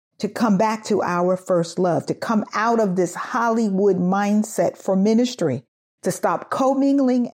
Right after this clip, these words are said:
and avoiding confrontation when it comes to sin and sinful lifestyles.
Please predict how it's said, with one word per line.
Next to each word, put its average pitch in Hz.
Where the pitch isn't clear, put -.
and 185
avoiding 220
confrontation 220
when 180
it 185
comes 202
to 160
sin 233
and 175
sinful 185
lifestyles. 165